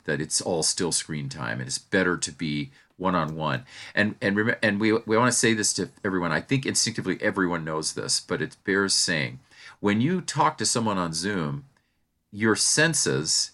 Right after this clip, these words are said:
right, you're visually, you're seeing them and you're hearing them, but your other senses are not involved. And, and that's part of why if you actually are standing with them or you're actually physically with them,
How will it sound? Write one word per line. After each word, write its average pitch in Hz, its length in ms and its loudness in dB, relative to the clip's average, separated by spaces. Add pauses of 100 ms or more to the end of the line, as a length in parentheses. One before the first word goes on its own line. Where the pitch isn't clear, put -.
(160)
right, 90 300 4
you're 92 180 0
visually, 90 720 2 (100)
you're 78 140 -6
seeing 143 480 0
them 76 380 0 (280)
and 92 140 -2
you're 85 140 0
hearing 117 520 0
them, 69 400 -4 (560)
but 107 220 4
your 104 180 0
other 170 240 4
senses 113 440 0
are 82 100 -2
not 87 260 0
involved. 78 760 -2 (480)
And, 87 380 4 (640)
and 90 260 0
that's 139 300 4 (260)
part 120 240 2
of 92 140 -6
why 90 480 2
if - 140 -14
you - 100 -6
actually 90 380 0
are 76 80 -2
standing 78 500 -2
with 143 300 -2
them 71 340 -2
or 82 120 -4
you're 85 160 2
actually 87 460 -4
physically 110 460 -4
with 110 340 -4
them, 73 320 -2